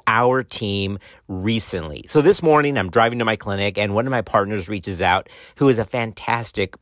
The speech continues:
provider. I, I love her. She's great, Doctor Lickrad. And she's like, "Hey, I wanted to ask you about this thing, uh, 'cause I swear I saw Bandel's band, and the residents hadn't heard of it." And so first, I got the ice pick in my heart.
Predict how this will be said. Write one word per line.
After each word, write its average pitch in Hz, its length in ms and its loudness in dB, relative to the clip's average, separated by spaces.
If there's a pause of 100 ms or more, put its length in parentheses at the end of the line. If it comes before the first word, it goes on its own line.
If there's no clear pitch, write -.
(180)
provider. 80 520 -2
I, 101 160 2
I 87 60 -2
love 120 240 2
her. 123 100 -2
She's 82 240 -10
great, 113 320 2 (340)
Doctor 110 200 0
Lickrad. 104 340 -2
And 85 100 -8
she's 92 120 -10
like, 101 140 -6
"Hey, 143 140 -2
I 127 40 2
wanted 120 380 -2
to - 140 -18
ask 131 260 -4
you 117 80 0
about 98 300 0
this 85 200 -10
thing, 165 400 2 (320)
uh, 110 320 2
'cause 101 240 -4
I 95 120 0
swear 139 600 2
I 104 120 -2
saw 104 260 2
Bandel's 98 640 -4
band, 135 420 0
and 107 80 -4
the 104 100 -4
residents 110 440 -2
hadn't 98 220 -6
heard 85 240 -4
of 80 100 -10
it." - 200 -14 (440)
And 90 140 -6
so 90 200 -4 (100)
first, 185 400 2 (240)
I 98 80 -4
got 117 180 -4
the - 140 -4
ice 127 240 0
pick - 260 -2
in 104 80 0
my 92 140 2
heart. 85 480 0